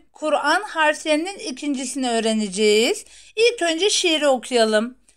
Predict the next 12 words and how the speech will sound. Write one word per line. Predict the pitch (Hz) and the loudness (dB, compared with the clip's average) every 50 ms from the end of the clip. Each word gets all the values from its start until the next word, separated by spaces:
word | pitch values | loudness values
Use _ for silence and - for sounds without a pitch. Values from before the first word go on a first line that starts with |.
| _ _ _ _ _ - | _ _ _ _ _ -2
"Benim | 240 311 330 349 392 453 466 440 | 0 0 2 2 0 -2 -2 -2
şeklim | - - - 339 320 262 254 - 320 359 427 494 480 381 | -2 0 2 2 0 0 -4 -4 -2 -2 -2 0 -2 -2
geniştir. | 269 320 302 285 285 285 277 - - - - 214 175 160 - - - _ _ _ _ _ _ _ - | 0 2 2 4 4 4 2 0 -2 0 0 0 0 0 -6 -12 -16 _ _ _ _ _ _ _ -2
Elif | 269 294 285 302 330 381 427 - - | 0 0 2 2 0 0 -2 -4 -10
benden | 262 240 302 294 302 311 302 311 302 339 359 370 392 349 - | -4 -2 0 2 4 4 2 2 2 2 2 0 0 -2 0
öncedir. | 285 254 254 240 214 190 220 208 190 170 190 196 226 311 453 - - - _ _ _ _ _ _ | 2 2 4 2 2 2 2 2 2 2 2 2 4 2 2 -2 -10 -14 _ _ _ _ _ _
Bir | 214 202 302 403 480 453 403 370 | -8 -2 2 4 4 4 4 2
noktam | 349 359 330 - _ - 330 392 427 466 453 415 | 2 2 2 0 _ -2 2 2 2 2 0 0
vardır | 359 302 269 262 254 226 196 240 226 214 202 180 180 | 2 2 4 4 2 2 2 0 0 0 0 0 0
benim. | 202 196 190 190 214 254 320 415 480 - _ _ _ _ _ _ _ - | 0 0 2 0 2 2 2 0 -2 -10 _ _ _ _ _ _ _ 0
Altındadır | 311 381 440 466 427 - - 427 415 403 381 302 294 247 208 240 339 415 427 311 262 | 0 2 2 2 0 0 -2 -2 0 0 0 2 2 2 2 2 2 2 0 0 0
gövdemin." | 302 294 285 277 262 214 254 247 233 226 220 220 220 214 214 214 214 220 226 - | 2 2 2 2 2 0 0 0 0 0 0 2 2 2 0 0 -2 -2 -4 -8